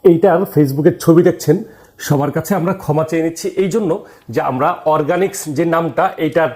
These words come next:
ট্রেডমার্কটা আসলে বাংলাদেশে প্রপার পাচ্ছিলাম না, সেই জন্য আমরা অর্গানিক্স নামটা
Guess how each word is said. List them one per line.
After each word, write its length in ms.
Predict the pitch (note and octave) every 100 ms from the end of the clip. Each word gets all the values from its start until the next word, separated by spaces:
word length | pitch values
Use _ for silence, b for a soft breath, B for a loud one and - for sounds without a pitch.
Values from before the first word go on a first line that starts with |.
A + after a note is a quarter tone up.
| -
ট্রেডমার্কটা 560 | F3+ D3+ F3 F3 - F#3
আসলে 220 | D#3 E3
বাংলাদেশে 460 | D3+ D#3+ D#3+ D#3 D#3+
প্রপার 360 | - D#3 D#3+ D#3+
পাচ্ছিলাম 460 | E3+ D#3+ D#3+ D3+ B2+
না, 60 | - B B B
সেই 160 | - E3+
জন্য 180 | D#3+ D#3+
আমরা 180 | D3+ E3 - D#3
অর্গানিক্স 320 | D#3 F3+ -
নামটা 260 | F3+ F3